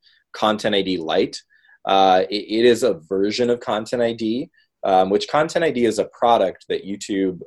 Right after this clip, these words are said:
uh, created back in, and launched in two thousand seven that allows you to deliver reference files to YouTube or copies of your videos, um, that help you kinda scale this intellectual property management. Um, uh,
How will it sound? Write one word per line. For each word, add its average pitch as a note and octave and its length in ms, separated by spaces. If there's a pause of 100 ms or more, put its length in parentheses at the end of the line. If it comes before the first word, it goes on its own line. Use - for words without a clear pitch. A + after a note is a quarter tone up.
uh, - 340
created F#2+ 400
back F2+ 240
in, F2+ 180
and F#2 140
launched F#2+ 320
in F2 120
two G2 180
thousand F2 360
seven G2+ 540 (380)
that F#2 320 (180)
allows B2 400
you G#2+ 200
to G#2+ 160
deliver F#2+ 340
reference B2+ 420
files F#2 500
to - 140
YouTube F2 320
or E2+ 160
copies - 500
of D#2+ 60
your E2+ 160
videos, E2+ 600 (380)
um, F#2 260
that G#2 180
help - 340
you A2 80
kinda G2 260
scale F2+ 560
this - 460 (440)
intellectual G#2 560
property E2 500
management. D2+ 640 (120)
Um, - 460 (480)
uh, E2 380